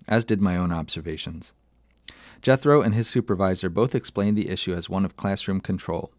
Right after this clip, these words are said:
exacerbated by Jethro's tendency to speak louder and become visibly angry when students were talkative or off task. The significance of classroom management issues to Jethro's experience in middle school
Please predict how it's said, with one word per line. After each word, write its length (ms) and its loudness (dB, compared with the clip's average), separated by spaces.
exacerbated 760 2
by 120 -2
Jethro's 420 -2
tendency 480 0
to 140 -10
speak 320 -6
louder 380 -2
and 100 0
become 280 2
visibly 440 2
angry 320 0
when 180 -6
students 340 -2
were 80 -4
talkative 560 -6
or 180 -6
off 160 -8
task. 420 -10
The 100 -2
significance 680 0
of 100 -6
classroom 420 0
management 460 -2
issues 380 -8
to 120 -6
Jethro's 460 2
experience 600 -2
in 120 0
middle 200 -2
school 360 -8